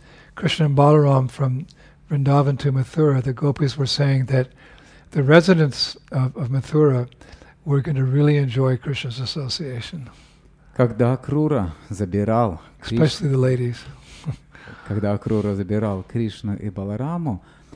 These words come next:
Speaker 2: то, м, Шримати Радхарани говорила, что обитатели Мадхуры будут рады общению Кришны и Баларамы, особенно женщины.
Speaker 1: That's tenth canto, forty-second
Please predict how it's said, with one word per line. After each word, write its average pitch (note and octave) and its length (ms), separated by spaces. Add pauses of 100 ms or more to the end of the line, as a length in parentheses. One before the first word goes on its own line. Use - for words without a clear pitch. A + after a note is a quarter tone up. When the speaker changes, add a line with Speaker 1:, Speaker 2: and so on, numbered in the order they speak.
(200)
Speaker 2:
то, A2 320
м, F#2+ 320 (200)
Шримати B2 380
Радхарани B2 640
говорила, A#2 540
что A2 540 (220)
обитатели C3 560
Мадхуры C3 540
будут B2 600
рады B2 600
общению A2+ 960
Кришны G#2 280
и - 20
Баларамы, C3 500
особенно C#3 540
женщины. A2 560 (500)
Speaker 1:
That's - 240
tenth F3 360
canto, D#3+ 580 (480)
forty-second D#3+ 1200